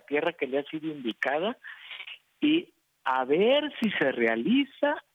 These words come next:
esta promesa que ha recibido, ¿no? Entonces,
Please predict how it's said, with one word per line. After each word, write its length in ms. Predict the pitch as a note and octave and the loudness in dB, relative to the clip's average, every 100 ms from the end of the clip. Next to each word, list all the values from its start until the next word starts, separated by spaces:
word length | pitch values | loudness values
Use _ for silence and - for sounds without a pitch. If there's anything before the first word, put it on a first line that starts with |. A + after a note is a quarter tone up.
| _ - - _ _ | _ -20 -20 _ _
esta 260 | D#3+ - | -4 -2
promesa 420 | F3 C3 C3 C3+ B2+ | -6 -4 -6 -4 -4
que 120 | B2 | -4
ha 40 | |
recibido, 540 | B2 A#2+ - - - - | -4 -6 -8 -12 -14 -6
¿no? 120 | D#3+ A3 _ _ - - - - - - _ _ | -4 -4 _ _ -20 -20 -20 -20 -20 -20 _ _
Entonces, 420 | C#3 C#3 F#3 | -6 0 2